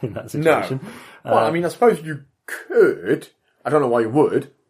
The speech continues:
Speaker 1: You could,
Speaker 2: Because
Speaker 1: you, you could
Speaker 2: if you
Speaker 1: remove
Speaker 2: control
Speaker 1: the
Speaker 2: tokens on her, you could activate her and use her feat.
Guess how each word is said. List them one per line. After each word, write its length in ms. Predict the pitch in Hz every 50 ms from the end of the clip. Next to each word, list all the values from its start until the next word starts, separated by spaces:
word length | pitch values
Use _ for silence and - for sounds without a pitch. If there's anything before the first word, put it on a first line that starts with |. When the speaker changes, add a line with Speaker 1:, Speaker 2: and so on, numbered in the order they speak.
| _ _ _ _ _ _ _ _ _
Speaker 1:
You 100 | - 131
could, 60 | 117 -
Speaker 2:
Because 200 | 151 117 151 151
Speaker 1:
you, 100 | 160 156 -
you 100 | 151 135
could 140 | - 196 185
Speaker 2:
if 60 | -
you 60 | 175
Speaker 1:
remove 140 | 143 143 143
Speaker 2:
control 300 | - - - 233 233 233
Speaker 1:
the 60 | 208
Speaker 2:
tokens 400 | 175 - 185 147 - 135 139 127
on 220 | - - 196 214 -
her, 340 | - 82 82 98 104 - _ _
you 140 | - 127 120
could 100 | 151 151
activate 420 | 123 156 160 160 151 139 123 107 -
her 100 | 117 117
and 120 | 113 113
use 200 | 120 123 120 120
her 100 | 123 101
feat. 380 | - - 147 123 - - -